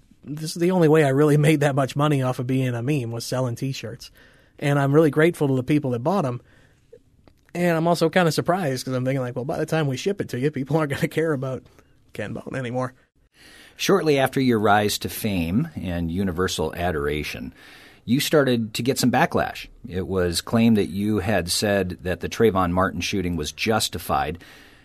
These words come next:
Speaker 2: In an interview, you told T M Z that those comments had been taken out of context. What was the context of that comment?
Speaker 1: Well, two people were arguing about Trayvon Martin, and they were the two typical people,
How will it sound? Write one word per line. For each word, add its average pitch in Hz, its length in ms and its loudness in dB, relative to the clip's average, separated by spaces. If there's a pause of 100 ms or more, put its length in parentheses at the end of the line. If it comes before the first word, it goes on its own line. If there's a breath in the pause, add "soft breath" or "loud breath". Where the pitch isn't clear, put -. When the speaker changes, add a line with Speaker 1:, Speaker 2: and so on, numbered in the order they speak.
(100)
Speaker 2:
In 107 120 0
an 117 80 4
interview, 110 340 2
you 98 160 0
told 92 280 0
T 113 180 0
M 98 120 0
Z 98 140 -2
that 92 140 0
those 82 120 -4
comments 113 440 0
had 87 100 -4
been 85 120 -2
taken 92 260 -2
out 78 80 -2
of 78 80 -10
context. - 720 -4
What 110 160 0
was 113 300 0
the 90 100 -8
context - 640 -6
of 76 80 -8
that 76 160 -4
comment? - 420 -10 (220)
Speaker 1:
Well, 226 160 -2
two 262 200 4
people 220 360 4
were 135 160 4
arguing 143 420 4
about 131 240 -2
Trayvon 131 400 0
Martin, 120 320 -2
and 135 100 0
they 143 100 2
were 156 100 4
the 147 100 4
two 170 180 2
typical 165 460 0
people, 127 580 0